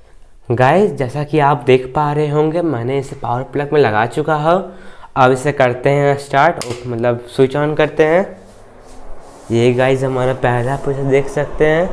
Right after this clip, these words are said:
ये पहला मोड on है और ये हवा फेंक रहा है। मैं इससे आपको दिखाता हूँ पेपर पे। गाइस, ये बहुत तेज़ है, मैं इस पे दिखाता हूँ आपको। ये आप देख रहे हैं, ये तुरंत गिर जा रहा है।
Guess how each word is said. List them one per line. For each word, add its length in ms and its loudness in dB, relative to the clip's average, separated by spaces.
ये 140 2
पहला 380 2
मोड 220 4
on 200 4
है 200 6
और 600 -6
ये 140 4
हवा 340 2
फेंक 320 2
रहा 180 4
है। 220 6
मैं 140 2
इससे 220 -2
आपको 200 2
दिखाता 400 2
हूँ 220 4
पेपर 340 4
पे। 200 4
गाइस, 360 4
ये 80 4
बहुत 340 2
तेज़ 260 6
है, 200 4
मैं 180 4
इस 80 -6
पे 140 0
दिखाता 460 0
हूँ 240 6
आपको। 300 6
ये 120 0
आप 140 4
देख 280 4
रहे 140 0
हैं, 240 0
ये 60 2
तुरंत 420 4
गिर 180 6
जा 140 8
रहा 120 6
है। 220 2